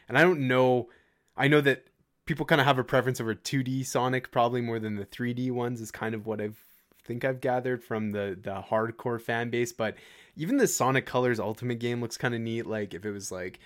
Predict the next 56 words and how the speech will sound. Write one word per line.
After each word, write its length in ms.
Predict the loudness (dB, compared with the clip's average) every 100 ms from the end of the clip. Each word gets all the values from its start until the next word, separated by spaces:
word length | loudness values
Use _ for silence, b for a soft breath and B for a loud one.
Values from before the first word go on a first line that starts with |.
| B -4
you 80 | 2
know, 140 | 4
on 160 | 6 4
a, 40 |
on 300 | 2 2 2
sale 360 | 2 0 0 0
for 160 | 0
a 60 | -2
decent 320 | -2 -8 -8
price 380 | -8 -6 -4 -6
and 100 | -8
I, 80 | -8
like, 220 | -8 -12
had 180 | -8 -8
nothing 540 | -8 -8 -8 -8 -8 -8
to 100 | -10
play, 340 | -8 -6 -6
it 60 | -6
was 120 | -10
like, 180 | -10 -8
okay. 380 | -6 -4 -4 -8 b b b _ _ _ _ -2
Or 200 | 2 4
if 100 | 4
it 60 |
was, 280 | 2 0 -4 b b
you 80 | 0
know, 180 | 2 0
a 80 | -6
Game 360 | -6 -4 -4
Pass 280 | 0 0 -2
game 300 | -4 -4 -4
or 60 | -4
something 340 | -6 -6 -6
like 200 | -6 -6
that, 320 | -4 -4 -4 -6
I 80 | -6
could 160 | -4
definitely 300 | -4 -4 -6
see 160 | -8 -8
myself 380 | -8 -10 -12 -12
checking 340 | -16 -12 -12
it 100 | -10
out. 220 | -10 -8
But 180 | -8 -10 B B -2
yeah, 60 |
I 60 | 0
don't 180 | 2 2
really, 240 | 4 4
like, 320 | 4 2 -2 b b b b b _ _ _ _ _ _
because 180 | -10 0
there's 160 | 2
no 100 | 4
attachment, 400 | 4 4 4 2
I 60 | 2
don't 140 | 2
seek 420 | 0 -4 -4 -6